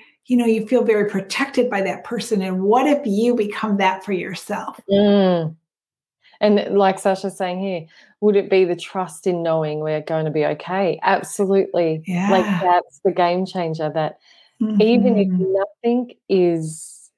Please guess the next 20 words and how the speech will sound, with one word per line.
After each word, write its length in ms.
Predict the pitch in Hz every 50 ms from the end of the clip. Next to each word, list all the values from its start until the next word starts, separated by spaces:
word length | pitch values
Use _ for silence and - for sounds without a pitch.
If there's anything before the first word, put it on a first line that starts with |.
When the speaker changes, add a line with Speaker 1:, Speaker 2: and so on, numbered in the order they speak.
| _ -
Speaker 2:
like, 380 | 170 165 170 165 - - - _
clear 760 | - - - - - 220 226 226 233 226 226 226 226 226 208 - -
or 200 | - 156 - 160 156
sure, 800 | - - - - - - 220 214 220 220 220 220 214 202 202 - - -
or 240 | 196 175 165 170 -
it's 240 | - - - - - -
not 320 | 202 202 202 208 214 208
the 60 | 220 202
way 240 | 208 208 208 202
you 80 | 202 208
thought 280 | 202 - 214 202 202 196
it 80 | -
would 200 | - 202 185 -
be, 440 | - 202 196 190 196 190 190 190 190 _ - - - - _ _ -
and 180 | 185 180 180
this 180 | 180 208 202 202
can 160 | - 196 170
be 100 | 156 151
little 380 | 139 147 165 180 202 220 233 226
things 500 | 226 - - 226 214 214 214 214 208 208